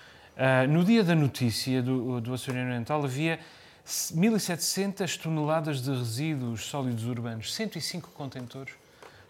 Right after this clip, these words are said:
por, por tirar, ah, das flores. Desde dez de fevereiro que não era expedido qualquer, ah, refúgio. Ah, entretanto, saíram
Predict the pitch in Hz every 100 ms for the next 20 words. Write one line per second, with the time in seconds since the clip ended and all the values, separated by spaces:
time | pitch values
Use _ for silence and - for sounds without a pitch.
0 | - 135 131 131 123 - 127 123 120 -
1 | 120 131 123 110 - 117 113 113 123 -
2 | 117 120 147 127 131 120 147 175 170 123
3 | 120 120 135 113 120 113 127 135 135 135
4 | - - - - - - 135 131 135 131
5 | 127 123 123 104 - - 131 135 113 -
6 | 131 - 139 139 123 131 127 120 120 117
7 | 113 - - 120 110 95 - - - -
8 | - - - - 131 127 127 147 135 -
9 | 151 - 156 147 143 131